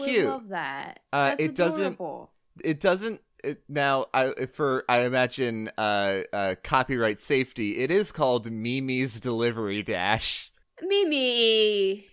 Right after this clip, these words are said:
Speaker 2: you know, Kiki's cousin.
Speaker 1: Mm-hmm. Um, <laughs> speaking of, of Studio, uh,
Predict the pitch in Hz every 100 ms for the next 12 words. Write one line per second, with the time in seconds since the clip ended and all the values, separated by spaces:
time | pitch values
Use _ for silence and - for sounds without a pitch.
0 | - 277 285 208 220 - 269 262 254 233
1 | 202 - - - - 254 247 214 175 165
2 | 180 _ _ 127 127 135 135 156 - _
3 | _ _ _ _ - 127 127 123 123 127
4 | - _ _ 151 131 - - _ _ _
5 | - 302 - - 226 247 175 135 120 -
6 | 127 117 - 135 127 123 113 107 107 107
7 | - 104 98 95